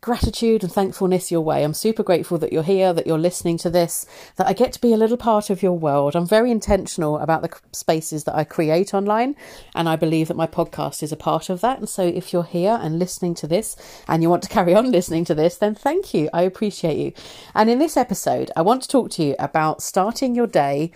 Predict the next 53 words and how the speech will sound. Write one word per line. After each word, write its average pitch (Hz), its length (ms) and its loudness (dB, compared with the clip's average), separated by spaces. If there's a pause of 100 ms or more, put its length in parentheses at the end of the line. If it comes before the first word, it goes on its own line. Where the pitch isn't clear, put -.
(380)
with 170 100 -2
some 190 200 -4
P 208 340 0
M 180 260 0
A. 147 400 -2
And 151 160 -4
I'm 165 340 -2
not 226 280 -2
talking 185 340 0
about, 156 480 0
you 165 80 0
may 170 140 4
have 160 140 0
heard 156 200 4
of 151 80 0
it, 214 200 0
positive 175 440 0
mental 170 480 0
attitude. 208 480 -4 (320)
It 240 100 -4
does 285 180 4
tie 254 160 -2
into 240 260 2
that 208 160 2
a 196 40 2
little 180 220 2
bit, 185 300 2
but 185 120 2
that's 180 240 -2
not - 140 -2
actually 196 280 -4
what 185 120 -2
we're 185 60 -2
talking 185 280 -2
about 165 220 0
in 160 160 -6
today's 160 420 -4
episode. 147 460 -4 (540)
There 202 180 4
are 214 80 6
three 269 260 2
things 196 360 4
that 165 100 0
I 170 60 4
want 175 220 2
you 175 80 0
to 180 120 -4
think 160 320 -4
about - 400 -4 (300)
when 160 600 0
starting 185 520 -2
your 160 120 0
day. 131 340 -6